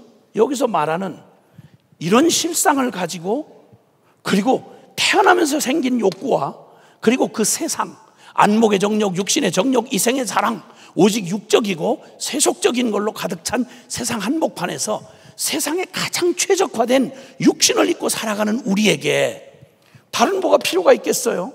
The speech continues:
문제 해결되고 소원 성취되면, 아, 그럼 된 거죠, 뭐. 그리고 우리가 선택하면 되는 건데. 자, 이렇게 된 사람들을 다시 자극할 만한 뭐가 없어요. 그러니까 아무리 얘기를 해도 이제는 교회에서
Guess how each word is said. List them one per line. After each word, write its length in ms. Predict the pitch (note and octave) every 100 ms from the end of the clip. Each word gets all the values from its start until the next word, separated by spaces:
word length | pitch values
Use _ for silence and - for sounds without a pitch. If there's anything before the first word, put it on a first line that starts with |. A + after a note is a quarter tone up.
| - - _ _
문제 340 | D#3+ G3+ G3+
해결되고 440 | F#3 G3+ F3+ F3+ E3+
소원 320 | - C#4 D4
성취되면, 720 | G3+ B3+ B3 G#3 F#3 C#4+ - - - -
아, 100 | D#4
그럼 260 | A4 A#4+
된 180 | A4 G4
거죠, 300 | F4 F4 F4
뭐. 480 | B3+ F#3+ A#3+ - _ _ _ _ _ _ _
그리고 200 | - F#4
우리가 160 | D#4+ C#4
선택하면 500 | - A3+ A#3+ F#3+ F3+
되는 240 | D3+ C#3+
건데. 420 | D3 A#2+ - - - _ _ _ _ _ _ -
자, 120 | D#3
이렇게 400 | D#3+ G#3+ - C#4+
된 260 | B3 - C4
사람들을 560 | F#3+ A#3+ B3+ B3+ B3+ G3+
다시 360 | - B3 A#3+
자극할 500 | - E3+ A#3 - B3 B3+
만한 380 | G3 A#3+ G#3+ - - _ _ _ _
뭐가 260 | F#3+ A#3
없어요. 680 | E4 C#3 C3 - A#3+ - - - _ _ _ _
그러니까 640 | - C#4+ C4+ - B3+ - F#3
아무리 380 | F#4 A4+ G#4 E4+
얘기를 300 | A#3 B3 G#3
해도 500 | F3+ G#3+ F#4 - - - -
이제는 340 | G#3+ C4 C4
교회에서 640 | - F#3+ F#3+ G3 C4 C4